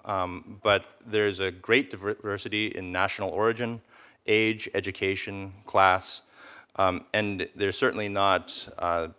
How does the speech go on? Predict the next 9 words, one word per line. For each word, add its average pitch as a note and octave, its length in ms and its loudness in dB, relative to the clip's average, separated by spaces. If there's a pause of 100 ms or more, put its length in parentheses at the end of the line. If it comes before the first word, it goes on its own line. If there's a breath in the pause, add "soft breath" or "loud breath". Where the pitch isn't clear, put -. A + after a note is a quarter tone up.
summarizable F#2+ 760 0
as, E2 200 -2
as E2 320 -4
the E2+ 260 -6
kind F2+ 180 -6
of D#2+ 200 -10
underworld F2+ 580 -4
of, D#2 300 -12
of D2+ 360 -6